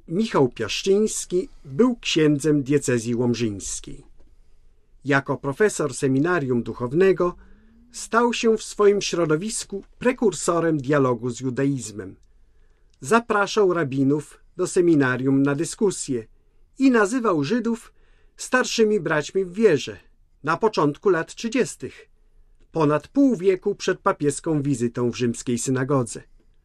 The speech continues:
Aresztowany kilka miesięcy po wybuchu wojny, znalazł się w obozie koncentracyjnym w Sachsenhausen.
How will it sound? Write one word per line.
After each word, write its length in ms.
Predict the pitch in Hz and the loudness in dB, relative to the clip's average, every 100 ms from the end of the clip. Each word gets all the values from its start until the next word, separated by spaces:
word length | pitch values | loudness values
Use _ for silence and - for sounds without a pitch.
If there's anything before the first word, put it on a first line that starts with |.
| _ _ | _ _
Aresztowany 800 | 180 180 190 - 180 165 233 185 | -2 0 0 -2 -2 2 2 2
kilka 340 | - 233 - 156 | -2 -4 -2 -2
miesięcy 600 | 143 175 202 185 - 143 | -2 2 2 2 -6 -2
po 160 | 185 | -2
wybuchu 400 | 156 139 180 127 | -2 -4 -4 -4
wojny, 520 | 120 202 185 123 113 - _ _ _ _ _ _ | 0 2 2 0 -4 -10 _ _ _ _ _ _
znalazł 640 | 135 160 226 240 233 240 220 | -6 0 2 2 0 -4 -4
się 280 | - 214 | 2 2
w 100 | 214 | 2
obozie 460 | - 214 160 147 151 | -4 -2 2 0 0
koncentracyjnym 1120 | 165 156 165 156 160 165 - 135 127 139 135 | -2 -2 -2 -2 -2 -6 -2 -2 0 2 0
w 60 | 151 | 0
Sachsenhausen. 1000 | 147 - 123 95 113 104 98 104 104 | -2 -2 -8 -8 -8 -10 -10 -12 -14